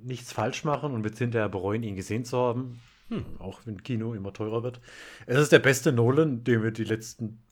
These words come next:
Speaker 1: s-, sechs, sieben, acht Jahre bekommen haben.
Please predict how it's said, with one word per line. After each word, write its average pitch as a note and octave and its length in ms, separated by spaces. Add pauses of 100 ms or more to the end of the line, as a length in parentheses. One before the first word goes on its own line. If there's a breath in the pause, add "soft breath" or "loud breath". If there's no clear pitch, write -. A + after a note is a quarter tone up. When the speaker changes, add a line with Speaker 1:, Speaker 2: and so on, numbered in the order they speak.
(600)
Speaker 1:
s-, A2+ 140 (140)
sechs, - 540
sieben, B2+ 340
acht B2 420
Jahre A#2+ 360 (580)
bekommen C#3 360
haben. F3 420